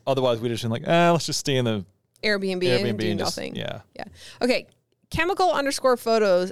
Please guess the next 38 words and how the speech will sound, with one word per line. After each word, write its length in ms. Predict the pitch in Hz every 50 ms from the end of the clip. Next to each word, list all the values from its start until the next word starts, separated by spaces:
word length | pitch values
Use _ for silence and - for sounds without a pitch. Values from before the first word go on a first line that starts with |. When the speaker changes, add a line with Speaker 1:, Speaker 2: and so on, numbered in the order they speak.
| - -
Speaker 2:
asks, 580 | - 202 190 185 190 196 - - - - - - _ _ _ _ _ _ _ _ _ _ -
uh, 220 | - 220 214 - -
"What 340 | 233 254 277 - - _
things 340 | - 330 330 302 302 320 294
did 220 | - 262 254 226 -
you 80 | 247
do 140 | 214 240 240
differently, 500 | 208 220 226 233 - 220 160 - - 196 233
specifically 600 | - - - 214 214 233 208 214 208 208 208 196
in 60 | 190
the 80 | 190 180
planning 360 | - - 185 185 185 185 190
slash 300 | - - - 233 - - -
production 540 | - 202 190 180 180 - - - 196 185 185
for 120 | - 190
the 100 | 185 175 180
series, 380 | - - 214 208 196 190 190
based 280 | - 196 190 202 - 196
on 120 | 196 202 185
what 160 | 196 196 208
you 120 | 220 220
learned 320 | 196 196 185 185 180 185 -
by 140 | 185 175
making 280 | 175 175 175 - - 185
Cold 220 | - - 190 185 180
Island 320 | 175 170 170 170 170 165
and 160 | - - 175
Heading 220 | 170 180 165 165 165
East?" 420 | 165 - - 175 - - - - _ _ _ _ _ _ _ _ _ _ _ _ _ _ _ _ _ _ _ _ _ _ _ _ _ _ _ _ _
So, 520 | - - - 220 208 202 196 196 190 - _ _ _ _ _ _ _ _ _ _ _ _ _ _ _ _ _ _ _ _ _ _ _ _ -
c-, 80 | - - -
like 240 | - 220 208 202 196
we 80 | 202
said, 300 | 202 - 214 196 196 185
coming 280 | - - 214 214 208 208
up 120 | 208 208
with 160 | 226 208 202 -
the 140 | 190 185